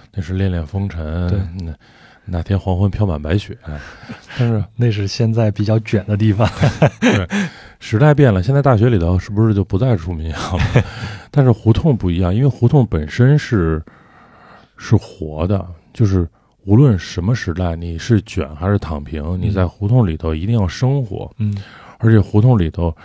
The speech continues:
Speaker 1: 人跟人之间的这个，呃，壁垒没有那么强。
Speaker 2: 嗯。
Speaker 1: 特别是这些，比如说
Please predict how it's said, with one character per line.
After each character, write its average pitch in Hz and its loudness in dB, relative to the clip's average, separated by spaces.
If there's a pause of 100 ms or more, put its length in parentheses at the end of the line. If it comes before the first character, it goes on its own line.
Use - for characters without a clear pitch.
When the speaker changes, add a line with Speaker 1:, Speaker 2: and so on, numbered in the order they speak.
(180)
Speaker 1:
人 104 4
跟 127 6
人 120 4
之 123 2
间 123 2
的 95 2 (320)
这 98 0
个， 78 -4 (1000)
呃， 95 -12 (380)
壁 180 6
垒 82 0
没 85 -2
有 101 4
那 110 2
么 95 0
强。 73 -10
Speaker 2:
嗯。 107 -2 (600)
Speaker 1:
特 - 2
别 98 6
是 98 0
这 98 2
些， 104 0
比 90 -4
如 78 -2
说 98 0